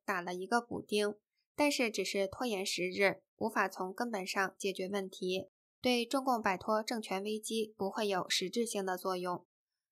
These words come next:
陈炮空对于中共的社会工作部的实质功能有另一看法，他认为社会工作部是特务机构之一，虽然挂着管理信访、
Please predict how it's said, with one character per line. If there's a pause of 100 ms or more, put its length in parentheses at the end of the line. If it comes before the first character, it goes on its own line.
(140)
陈
炮
空
对
于
中
共
的
社
会
工
作
部
的
实
质
功
能
有
另
一
看
法， (260)
他
认
为 (300)
社
会
工
作
部
是
特
务
机
构
之
一， (300)
虽
然
挂
着
管
理
信
访、